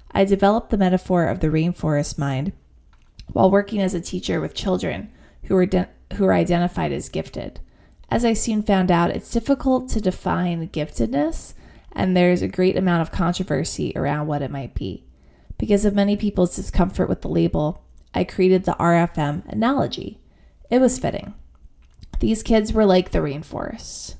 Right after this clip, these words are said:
They had particular traits and needs that were often overlooked because they were so smart. When I became a psychotherapist, I started working with rainforest-minded adults.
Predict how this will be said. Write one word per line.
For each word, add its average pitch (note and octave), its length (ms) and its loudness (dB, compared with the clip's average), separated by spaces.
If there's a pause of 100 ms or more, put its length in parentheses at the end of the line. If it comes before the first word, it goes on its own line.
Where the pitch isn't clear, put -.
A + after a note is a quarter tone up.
(120)
They - 140 0
had F#3 240 4
particular G3+ 560 2
traits F3 600 -2
and G3 200 2
needs E3 440 0 (340)
that A3+ 120 6
were A#3 120 6
often A#3 320 2
overlooked B3 580 2
because - 240 0
they F3+ 120 4
were E3+ 220 0
so - 180 -6
smart. - 400 -6 (880)
When G3 120 4
I F#3 80 8
became G3+ 340 2
a G#3 60 4
psychotherapist, F3 1080 0
I - 80 -4
started F#3 400 2
working F3 400 0
with E3 220 0
rainforest-minded E3+ 880 -2
adults. - 640 -4